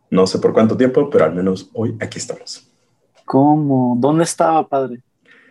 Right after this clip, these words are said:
Speaker 1: Pues, eh, con múltiples ocupaciones, Emilio. Eh, la verdad es que estaba dando unas clases que eran a esta hora y me era imposible grabar, pero ya acabamos. Empiezo a dar el siguiente nivel en la Semana Santa, pero en otro horario. Y a ver si logramos,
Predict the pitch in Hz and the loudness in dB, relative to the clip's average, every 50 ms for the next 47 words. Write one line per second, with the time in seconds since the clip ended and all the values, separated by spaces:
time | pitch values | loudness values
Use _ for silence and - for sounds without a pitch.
0 | _ _ _ _ - 117 117 113 - 110 110 110 110 113 113 110 117 117 - - | _ _ _ _ 0 0 0 2 2 2 2 2 2 2 4 4 4 2 0 0
1 | 156 160 156 147 135 113 107 - - - - 107 123 123 117 110 95 92 87 90 | 0 0 0 0 0 -2 0 0 0 0 2 2 2 2 0 0 0 -2 -2 -2
2 | 90 80 80 80 - _ _ - - 90 87 85 80 80 80 - - _ _ _ | -4 -6 -6 -8 -12 _ _ -14 -12 -8 -8 -6 -8 -8 -10 -12 -16 _ _ _
3 | - 85 87 85 - 110 - - 104 87 90 92 - - 101 107 107 107 107 107 | -4 -2 0 0 0 -2 -2 0 0 0 0 0 2 4 4 4 4 4 2 2
4 | 104 98 - - 98 95 92 - 92 - - - 87 85 82 80 78 - - - | 0 0 0 0 0 0 0 -2 -6 -4 0 0 2 2 2 0 -2 -4 -4 -2
5 | 78 76 80 - - 80 80 80 80 78 71 - - - 92 85 78 73 69 - | -2 -2 -2 -4 -2 -2 0 0 0 -2 -6 -10 -12 -10 -8 -8 -6 -8 -8 -10
6 | - _ _ _ - 87 78 80 85 85 87 - - 80 85 92 113 143 165 165 | -12 _ _ _ -8 -6 -6 -6 -6 -8 -8 -6 -4 -2 0 2 4 4 4 4
7 | - - - - - - - _ _ _ _ _ _ _ - 95 92 87 87 - | 4 2 0 0 -2 -2 -6 _ _ _ _ _ _ _ -2 0 2 2 2 2
8 | - 104 143 160 156 156 165 - - - - - 85 92 90 87 87 98 92 - | 2 2 2 2 2 2 0 0 -4 -8 -4 -2 0 0 -2 -2 -2 -2 0 2
9 | 101 92 90 90 90 87 90 87 85 - 90 85 85 85 85 87 92 95 107 120 | 2 2 4 4 4 2 2 -2 -2 -4 -4 -4 -2 -2 -2 -2 0 0 0 0
10 | 120 - - - - - - 64 73 85 80 - - - 82 87 107 107 147 156 | 0 -4 -8 -12 -10 -8 -8 -8 -8 -8 -10 -10 -8 -8 -6 -6 -2 0 0 0
11 | 160 160 180 175 - 95 90 87 85 80 78 - 90 90 82 71 - 82 117 - | 0 0 -2 0 2 2 2 0 0 -4 -4 -2 -2 -2 0 -2 -4 -6 -12 -16
12 | _ _ _ _ _ _ _ _ _ - 95 90 80 80 78 - - - 87 82 | _ _ _ _ _ _ _ _ _ -6 -2 -2 0 0 -2 -4 -4 -4 -2 -2
13 | - - 76 78 78 78 76 - - - | -2 -2 -4 -6 -6 -8 -10 -12 -16 -10